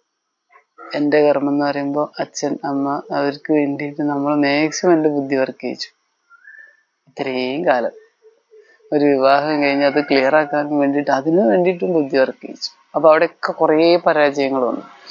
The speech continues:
പരാജയങ്ങൾക്കൊക്കെ കാരണമുണ്ട്. അതിൽ എൻ്റെ അടുത്തുള്ള മിസ്റ്റേക്കുകൾ ഇഷ്ടം പോലെ ഉണ്ട്. അനവധി നിരവധി മിസ്റ്റേക്സുകൾ എൻ്റെ അടുത്തുള്ളതുണ്ട്. അതെനിക്കേ അറിയുള്ളൂ. അത് ഞാൻ ക്ലിയർ ആക്കിയാൽ മതി.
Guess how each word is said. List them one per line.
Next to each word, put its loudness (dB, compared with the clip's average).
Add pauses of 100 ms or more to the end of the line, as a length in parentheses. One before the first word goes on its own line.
(240)
പരാജയങ്ങൾക്കൊക്കെ 4
കാരണമുണ്ട്. 0 (140)
അതിൽ 2
എൻ്റെ 4
അടുത്തുള്ള 2
മിസ്റ്റേക്കുകൾ 0
ഇഷ്ടം -8 (100)
പോലെ 2
ഉണ്ട്. -8 (1600)
അനവധി -2
നിരവധി 0 (320)
മിസ്റ്റേക്സുകൾ -6 (280)
എൻ്റെ 0
അടുത്തുള്ളതുണ്ട്. -2 (720)
അതെനിക്കേ -6
അറിയുള്ളൂ. -6 (1500)
അത് -12
ഞാൻ 2
ക്ലിയർ 2
ആക്കിയാൽ -8
മതി. -14